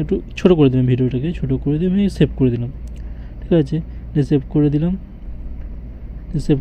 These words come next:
করার পর আবার YouTube যেমন পোস্ট হয় সেরকম পোস্ট করবে, পোস্ট করার পর পুরো কেটে দেবে, ঠিক আছে? পুরো এবার সব চেকিং হচ্ছে, আবার প্রথম থেকে পুরো চেকিং করছে YouTube-এ, কারণ চেকিং করছে যে তোমার এটা কপিরাইট পড়ছে কি, তোমার ভিডিওটা ইয়ে কিনা, তাই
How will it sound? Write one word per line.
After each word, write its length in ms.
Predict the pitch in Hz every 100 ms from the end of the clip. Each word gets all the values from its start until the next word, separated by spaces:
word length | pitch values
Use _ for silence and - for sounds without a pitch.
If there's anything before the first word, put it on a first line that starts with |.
| -
করার 200 | 147 147 147
পর 100 | 151 143
আবার 160 | 143 151 - - - 208
YouTube 280 | 156 143 151 139
যেমন 180 | 143 147 -
পোস্ট 200 | 143 135
হয় 100 | 156 -
সেরকম 240 | 139 143 139
পোস্ট 200 | 139 - -
করবে, 220 | 143 160 - -
পোস্ট 220 | 139 131 -
করার 180 | 143 135
পর 80 | 147 -
পুরো 140 | 151 147
কেটে 180 | 156 127 120
দেবে, 160 | 117 135 - -
ঠিক 140 | 175 165
আছে? 140 | 120 123 - - - - - - - - - - - - - - -
পুরো 180 | 156 147 143
এবার 140 | 156 -
সব 120 | 165 147
চেকিং 200 | 151 147 151
হচ্ছে, 160 | 143 151
আবার 120 | 139 143
প্রথম 180 | 147 139 139
থেকে 140 | 147 135
পুরো 140 | 147 143 -
চেকিং 200 | 135 135 147
করছে 240 | 135 165 147
YouTube-এ, 360 | 135 139 139 156 151
কারণ 140 | 139 135
চেকিং 200 | 131 139 131
করছে 180 | 143 147
যে 60 | 156
তোমার 120 | 147 139
এটা 100 | 139 139
কপিরাইট 320 | 131 139 139 -
পড়ছে 280 | 139 131 139 -
কি, 60 | 143
তোমার 160 | 139 139 131
ভিডিওটা 340 | 123 135 143 135
ইয়ে 80 | 131
কিনা, 160 | 156 185
তাই 140 | 175